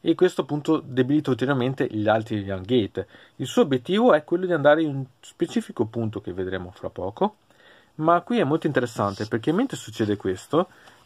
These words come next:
tutto passerebbe inosservato se, ripeto, come abbiamo visto,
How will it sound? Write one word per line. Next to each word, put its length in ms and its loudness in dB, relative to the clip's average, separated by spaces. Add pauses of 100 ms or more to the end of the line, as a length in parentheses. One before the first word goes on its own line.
(100)
tutto 300 2
passerebbe 440 0
inosservato 560 2
se, 400 -2
ripeto, 460 -4 (120)
come 160 -6
abbiamo 180 0
visto, 360 -8